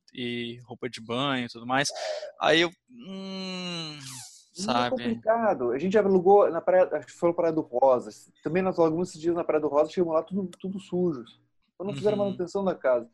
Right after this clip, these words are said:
Speaker 2: Aí, na-, eh, nesse caso, a gente pediu o cancelamento e a pessoa ficou brava, se ofendeu. "Ah, vou, vou achar outro quarto, vou achar outro quarto, tá?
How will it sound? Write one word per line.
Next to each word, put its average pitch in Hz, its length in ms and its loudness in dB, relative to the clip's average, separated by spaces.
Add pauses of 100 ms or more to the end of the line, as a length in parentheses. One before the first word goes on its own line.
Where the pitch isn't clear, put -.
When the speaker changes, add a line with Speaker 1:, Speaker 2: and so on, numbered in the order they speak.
(180)
Speaker 2:
Aí, 208 120 6
na-, 226 200 0
eh, 151 180 2
nesse 226 260 0
caso, 185 280 0
a - 20 -2
gente 165 320 -8
pediu 156 220 -2
o 226 60 -8
cancelamento 165 720 -2
e 220 80 0
a 220 60 2
pessoa 220 460 -2
ficou 262 400 -4
brava, 202 440 2
se 180 100 -4
ofendeu. 180 340 2
"Ah, 208 100 8
vou, 196 220 6
vou 185 120 0
achar 196 180 0
outro 208 160 0
quarto, 139 280 4
vou 127 60 -4
achar 151 140 -4
outro - 140 -12
quarto, 107 220 -4
tá? 113 160 -6